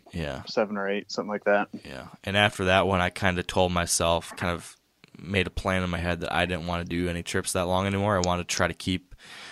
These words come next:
Speaker 1: future trips, like, seven days or less, just, you know, so
Speaker 2: Sure.
Speaker 1: it's not quite as tough on Kylie. And it's just, you know, it's just hard. It's, it's surprisingly difficult to be, like, back when I, before I had kids, I was always thinking that it wouldn't be that big of a deal, but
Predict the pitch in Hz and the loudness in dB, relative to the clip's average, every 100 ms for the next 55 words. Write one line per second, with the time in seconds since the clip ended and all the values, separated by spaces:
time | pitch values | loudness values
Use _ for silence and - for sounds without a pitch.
0 | - - 98 - 92 104 95 - 90 - | -14 -2 0 0 0 4 4 2 0 4
1 | 92 90 87 92 90 82 92 127 - - | 4 4 4 4 2 4 4 2 -2 -2
2 | 95 - - 90 76 92 - - 104 98 | 2 2 0 -4 -4 -6 -6 4 6 8
3 | 87 - 92 90 - 90 90 85 82 85 | 4 2 2 2 2 2 0 2 4 6
4 | 85 87 85 82 80 - - - - - | 4 2 0 -2 -6 -12 -20 -18 -18 -18
5 | - - 143 - 87 135 85 - 95 87 | -18 -2 2 2 2 0 0 0 0 4
6 | 92 101 - _ _ - - - - 95 | 6 6 2 _ _ -4 2 2 2 2
7 | - - 104 101 107 107 95 95 90 - | 2 6 8 10 10 6 4 4 2 2
8 | 87 - 85 90 87 65 90 _ - 110 | 0 -2 0 2 2 0 -6 _ 4 6
9 | 110 107 95 87 90 - 98 87 85 92 | 6 2 2 2 -2 2 4 4 2 2
10 | 87 85 85 87 82 - - - 92 87 | 2 2 0 0 0 -2 -2 0 0 2
11 | - 92 90 85 82 87 85 87 82 85 | 0 -2 0 0 0 -2 0 2 2 2
12 | 82 85 87 95 107 87 80 | 0 0 2 2 0 0 -2